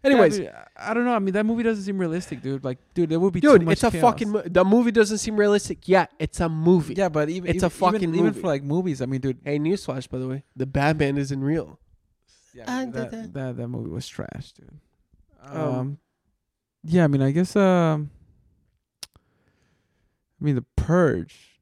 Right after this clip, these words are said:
Speaker 1: I guess they made a lot of money, right? 'Cause they made, like, five of them. Now, you're on your phone.
Speaker 2: No, I just got a text.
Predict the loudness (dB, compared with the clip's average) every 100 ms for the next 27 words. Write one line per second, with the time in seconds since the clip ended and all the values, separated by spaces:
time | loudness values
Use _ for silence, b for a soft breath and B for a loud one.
0 | -6 -2 0 2 4 4 4 2 2 4
1 | 2 0 0 2 2 0 -2 -2 -2 -2
2 | 0 0 -2 _ _ _ _ _ _ 2
3 | 6 8 8 6 2 2 4 4 0 -8
4 | _ _ _ _ _ _ _ _ -10 -8
5 | -8 -12 -12 -12 -12 -14 -14 -18